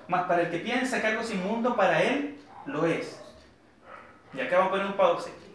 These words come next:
Esta, ¿a qué se parece hoy día, por ejemplo? El pastor Pablo puso en el, el pastor Pablo predicó el domingo, ¿cierto? Sí. El, el domingo un ejemplo, el, el ejemplo del alcohol, ¿sí? Del vino.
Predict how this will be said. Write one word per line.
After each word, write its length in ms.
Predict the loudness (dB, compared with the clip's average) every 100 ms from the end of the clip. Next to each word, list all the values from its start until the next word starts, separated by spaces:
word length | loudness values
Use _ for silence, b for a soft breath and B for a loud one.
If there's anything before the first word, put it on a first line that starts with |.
| -20 -20 -10
Esta, 460 | -8 0 4 4 4
¿a 120 | 0
qué 60 | 0
se 120 | 2
parece 240 | 4 4
hoy 80 | 0
día, 200 | -2 0
por 100 | 0
ejemplo? 400 | -2 -4 -6 -10 -12
El 220 | -8 -6 -4
pastor 280 | -4 -2
Pablo 340 | 0 0 0 -2
puso 340 | -4 -2 -2
en 60 | -2
el, 260 | -4 -8 -12 -16 -20 -20 -18 -20 -20 -20 -16
el 80 | -12
pastor 280 | -8 -8
Pablo 160 | -6 -8
predicó 180 | -6 -6
el 60 | -6
domingo, 220 | -6 -8
¿cierto? 260 | -8 -8 -10 -12 -18 -20 -20 -20 -18
Sí. 240 | -12 -12 -14 -20 -20 -14 -6
El, 20 | -2 -2
el 140 | -2 -2
domingo 300 | 0 0 0
un 60 |
ejemplo, 360 | 0 -2 -2 -4
el, 120 | -4
el 120 | -4
ejemplo 320 | -4 -6 -4
del 280 | -2 -2 -6 -12 -6
alcohol, 480 | -4 -2 -2 -4 -10 -20 -20 -20 -20 -20 -20 -20 -18 -16
¿sí? 220 | -10 -8
Del 180 | -4 -2
vino. 240 | -2 -4